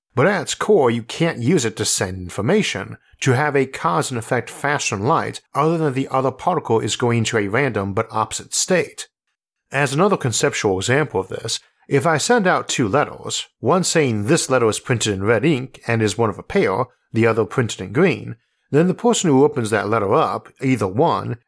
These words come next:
instantly knows the content of the other letter too, that it's red or green, even if that letter is fifty million light years away when opened. The two are entangled, but we can't use this to send information faster than light.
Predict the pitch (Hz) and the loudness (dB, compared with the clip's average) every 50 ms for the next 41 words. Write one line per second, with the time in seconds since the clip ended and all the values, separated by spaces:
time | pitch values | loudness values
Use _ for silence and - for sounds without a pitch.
0 | _ - 165 190 185 - 226 208 156 127 131 135 123 - 127 - - - 156 151 | _ 0 2 2 2 2 2 2 2 4 4 4 2 2 -2 -6 -2 0 0 0
1 | 123 - - 113 104 104 92 98 104 139 - 165 117 101 98 92 90 92 - - | 0 0 0 0 0 0 0 0 2 2 2 2 2 0 0 -2 -4 -4 -2 2
2 | - 220 120 98 - - 101 98 98 95 95 87 - 107 104 113 110 101 95 92 | 2 2 2 0 -4 -6 -4 0 0 0 0 0 -2 0 0 2 2 0 0 -2
3 | 98 117 185 220 160 101 95 98 107 - _ _ - 143 180 196 170 - 160 127 | 0 2 2 2 2 0 -4 -10 -14 -14 _ _ 0 4 4 4 4 4 2 2
4 | 107 120 160 - 110 104 104 104 98 - - - 127 - - 110 113 113 110 101 | 2 2 2 2 2 0 0 -2 -2 -2 -2 -2 -2 -2 0 0 2 2 2 0
5 | 98 104 131 180 160 113 110 101 98 104 98 147 180 139 104 107 104 104 98 113 | 0 0 0 -2 -2 -2 -4 -4 -4 -2 0 0 2 2 2 2 0 2 2 4
6 | 180 220 220 - - - - 107 113 - _ _ _ _ _ _ _ 123 123 120 | 4 4 2 -2 -8 -12 -14 -18 -20 -20 _ _ _ _ _ _ _ 0 0 0
7 | 120 - - 214 139 98 113 131 117 - - 107 104 110 110 101 101 - - 190 | 2 2 2 4 4 4 4 2 0 0 -2 0 0 2 0 0 -2 -2 -2 -2
8 | 208 147 113 110 95 92 92 101 - _ _ _ _ _ _ _ _ - 147 170 | -2 -2 -2 -2 -2 -2 -4 -8 -12 _ _ _ _ _ _ _ _ 2 2 2
9 | 165 - - 214 170 131 131 175 180 - - 113 101 - - - 113 101 101 95 | 2 2 2 0 2 4 4 4 4 2 0 -2 -2 0 0 0 0 0 -2 -4
10 | - 101 107 151 165 139 - - 98 101 95 - 117 104 92 - - 92 85 117 | -4 -2 0 2 2 2 2 -2 -4 -4 -2 0 0 0 0 -2 -6 -4 -2 0
11 | 156 156 113 82 73 - - - | 0 0 -2 -4 -8 -16 -18 -20